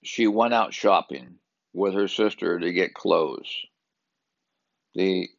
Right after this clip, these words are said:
weird thing that was happening in our life at that time, that she had finally come to the acceptance is, "I'm not gonna split up the family. I'm not gonna take the boys away from their father." I'm not gonna leave my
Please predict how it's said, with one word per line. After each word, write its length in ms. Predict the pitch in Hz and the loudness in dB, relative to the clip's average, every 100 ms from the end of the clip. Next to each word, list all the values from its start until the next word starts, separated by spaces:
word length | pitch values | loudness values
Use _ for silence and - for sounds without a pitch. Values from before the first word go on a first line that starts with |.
| _ _ _ _ | _ _ _ _
weird 340 | 104 135 165 | 4 6 6
thing 220 | - 113 104 | 4 2 4
that 140 | 87 | 0
was 140 | 92 | 0
happening 520 | - 104 101 98 90 85 | 4 4 6 2 -2 -4
in 160 | 92 | -4
our 100 | 90 | 0
life 240 | 87 87 - | 2 2 0
at 120 | 85 | 2
that 200 | 90 90 | 2 2
time, 240 | 80 76 | 0 -2
that 160 | 76 - | -6 -8
she 340 | - - 120 107 | -4 2 2 2
had 220 | 104 98 | 0 0
finally 320 | - 101 101 101 | 6 6 6 0
come 280 | - 95 | 0 -2
to 160 | 95 95 | 0 -2
the 100 | 85 | 0
acceptance 600 | 82 - 80 - 80 78 | -2 0 0 0 -8 -6
is, 260 | 82 76 - _ _ _ _ _ _ - | -8 -8 -12 _ _ _ _ _ _ -8
"I'm 80 | 95 | 2
not 140 | 113 | 2
gonna 120 | 127 | 2
split 220 | 113 - 117 | 0 6 6
up 140 | 101 | 6
the 100 | 101 | -2
family. 400 | - 98 90 92 | 0 2 2 0
I'm 140 | 82 | 0
not 160 | 92 95 | 2 2
gonna 160 | 104 101 | 0 2
take 220 | 104 98 _ _ _ _ _ | 4 4 _ _ _ _ _
the 60 | 90 | -2
boys 360 | 90 95 95 | 4 6 6
away 220 | 90 87 | 4 2
from 180 | 87 87 | 0 -2
their 140 | 82 80 | -6 0
father." 580 | 85 85 82 82 82 - _ _ _ | 4 4 4 0 -2 -8 _ _ _
I'm 80 | - | -6
not 180 | 90 98 | 0 2
gonna 240 | 101 95 | 2 2
leave 320 | 95 95 92 - - - | 4 2 0 -6 -20 -10
my 300 | 90 85 | -6 -4